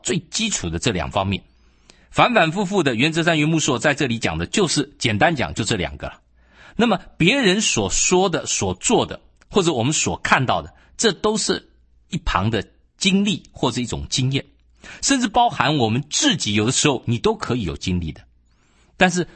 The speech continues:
当我们越愿意谦卑来到主的面前，当我们越愿意俯伏在主的权柄之下的时候，我相信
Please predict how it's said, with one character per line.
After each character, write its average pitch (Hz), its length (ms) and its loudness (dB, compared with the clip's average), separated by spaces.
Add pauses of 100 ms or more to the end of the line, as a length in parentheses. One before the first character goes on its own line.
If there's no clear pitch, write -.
(220)
当 196 160 4
我 147 80 2
们 127 160 2
越 185 300 2
愿 170 460 0
意 120 120 -2
谦 160 420 0
卑 156 180 0
来 101 140 0
到 101 140 0
主 - 160 -10
的 78 100 -8
面 82 220 -2
前， 76 220 -8 (220)
当 214 120 4
我 202 60 2
们 180 160 2
越 214 240 2
愿 208 420 2
意 165 120 2
俯 - 280 -8
伏 113 220 -2
在 151 160 2
主 87 420 -4
的 76 140 -2
权 135 260 0
柄 113 140 -2
之 117 100 -6
下 110 220 2
的 82 60 -8
时 - 160 -4
候， 80 180 -6 (420)
我 101 80 -2
相 127 220 2
信 110 260 -2